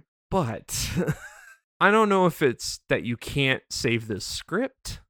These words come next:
or if it's just that it's, it's so bland that it doesn't mean anything. But, like, I don't feel any of the tension that he's clearly trying to bring.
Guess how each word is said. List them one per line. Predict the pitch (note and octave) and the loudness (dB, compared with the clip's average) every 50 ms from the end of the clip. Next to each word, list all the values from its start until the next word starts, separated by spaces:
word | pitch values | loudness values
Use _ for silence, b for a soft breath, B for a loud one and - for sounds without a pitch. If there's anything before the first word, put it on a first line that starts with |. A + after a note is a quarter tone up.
| _ _ _ - | _ _ _ 0
or | D3 D3 C3 - | 2 2 2 2
if | - C#3+ C3+ - D3 | 2 0 0 2 0
it's | B2+ - - - | -2 -2 -4 -12
just | A#2 G2+ - B2 C#3 C3 A#2 - - - _ _ - | -10 -8 -2 2 2 2 2 0 -4 -10 _ _ -4
that | A#2+ G#2+ G#2+ G#2+ - _ _ _ _ - | -4 -2 -2 -6 -8 _ _ _ _ -8
it's, | B2+ B2+ A#2+ A2 G2+ - - - - - - _ _ _ _ _ - | -4 -4 -4 -4 -4 -6 -8 -8 -8 -10 -12 _ _ _ _ _ -8
it's | B2+ B2 - | -8 -6 -6
so | - - - C3 A#2 A2+ A2 G#2+ - _ - | -8 -4 0 0 0 0 0 -6 -14 _ -6
bland | C3 A2+ A#2 A#2+ B2 B2+ C3 B2+ A#2+ A#2 A2 G#2+ G#2 A#2+ | -4 -2 0 0 0 0 0 2 0 0 0 -2 -4 -6
that | A2+ A2+ G#2+ G#2+ | -4 -4 -4 -4
it | G#2 | -4
doesn't | G2+ A2+ G#2 - F2+ - F2+ A2 | -4 -4 -6 -6 -10 -14 -12 -10
mean | B2 C3+ D3 D#3+ F3 F3 D#3 | -8 -6 -4 -4 -2 -2 -2
anything. | B2 A2 A2 A2 G#2 G2+ - - F#2+ G#2 G#2 G2 G2+ _ _ - | -2 -4 -6 -8 -12 -12 -10 -10 -8 -8 -10 -12 -14 _ _ -6
But, | B2+ A#2+ - - | -6 -6 -6 -6
like, | A#2+ A#2 B2 A#2+ A#2+ - _ - _ _ _ _ _ | -6 -2 -2 -2 -2 -4 _ -14 _ _ _ _ _
I | - D#3+ | -4 -2
don't | G#3 A#3 G#3+ - - | 0 0 0 -2 -6
feel | - - - - - D#3 E3 F3+ F3+ E3+ D3+ B2+ A#2+ - _ _ - | -14 -20 -18 -16 -12 -10 -6 0 2 2 2 2 0 -4 _ _ -6
any | C#3 C#3+ D3+ D#3+ D#3+ D3 | -4 -2 0 2 2 0
of | B2 A2 | 0 0
the | A#2+ A2+ | -4 -6
tension | - - - C#3+ C#3 C3 - - B2 A2 G#2 | -6 -4 -4 -4 -4 -4 -2 -4 -4 -4 -2
that | A2 A2 | -4 -4
he's | G#2+ G#2 - - _ _ _ - | -4 -6 -6 -10 _ _ _ -14
clearly | - - - C3+ C3 C#3+ C#3+ C3+ C#3 C3+ A#2+ A#2+ A#2 | -14 -10 -6 -2 0 2 2 4 2 2 2 0 -2
trying | - - - - G#2+ A#2 A#2 G#2+ G#2+ G#2 | -2 -6 -6 -4 -4 -4 -4 -4 -6 -6
to | - - G#2+ | -8 -10 -12
bring. | - G#2+ G#2+ - D#2 B1+ - _ | -12 -12 -14 -14 -16 -18 -20 _